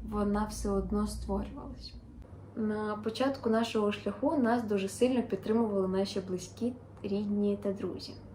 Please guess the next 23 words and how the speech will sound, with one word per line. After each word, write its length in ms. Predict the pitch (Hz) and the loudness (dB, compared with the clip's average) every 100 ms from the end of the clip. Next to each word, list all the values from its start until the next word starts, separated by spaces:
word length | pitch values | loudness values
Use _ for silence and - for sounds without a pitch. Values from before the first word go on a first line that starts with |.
| - - - - - - | -16 -16 -16 -16 -14 -2
Тоді 340 | 214 214 311 | 0 4 4
ми, 600 | 285 214 220 233 226 208 202 - | 6 4 4 4 4 2 0 -2
правда, 680 | 220 214 214 208 196 190 190 - - - - - - - - - - - | 4 4 4 4 4 4 0 -6 -16 -18 -18 -18 -18 -16 -16 -16 -12 2
не 160 | 233 | 8
очікували 680 | 233 220 285 285 370 339 330 | 8 6 2 4 6 6 6
такого, 540 | 330 277 277 269 254 240 | 4 4 6 6 6 2
але 400 | 202 208 262 269 - - - - | 2 4 4 4 0 -8 -16 -8
це 160 | - 220 | 2 2
прийшло 440 | 214 196 - 202 | 4 2 2 0
до 120 | 190 | 2
нас. 480 | 180 185 240 - - - - - - - - | 0 2 0 -2 -8 -16 -16 -16 -16 -12 -6
І 420 | 214 208 202 196 - | -2 2 2 2 0
після 260 | - 233 220 | 2 2 2
того 400 | 214 233 247 226 | 4 6 8 6
ми 140 | 202 | 4
отримали 600 | 202 - 214 226 233 220 | 2 -2 -2 4 4 4
стільки 580 | 214 - 277 - 254 240 - | 2 0 0 2 2 2 2
прекрасних 580 | 226 214 226 233 226 214 | -2 4 4 4 0 -2
слів, 300 | - 196 185 - - - - - | 0 0 0 -4 -14 -16 -12 2
ми 140 | 220 | 4
отримали 400 | 214 226 240 233 | 6 8 8 8
стільки 380 | 226 262 277 277 | 4 2 2 2
підтримки, 840 | - 262 - 196 185 190 - 202 | 2 -2 2 4 4 0 -4 -4